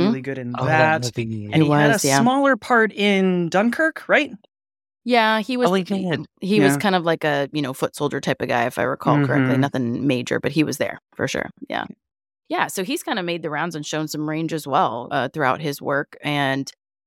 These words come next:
Speaker 3: Jacob Elordi is the object of his obsession in this film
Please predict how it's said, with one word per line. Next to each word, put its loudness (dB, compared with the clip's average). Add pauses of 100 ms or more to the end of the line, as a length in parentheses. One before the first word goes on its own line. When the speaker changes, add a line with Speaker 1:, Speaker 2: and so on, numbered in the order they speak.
(120)
Speaker 3:
Jacob 0
Elordi 0 (160)
is 4
the -2
object 2
of 0
his 2 (140)
obsession 0
in 2
this -2
film 0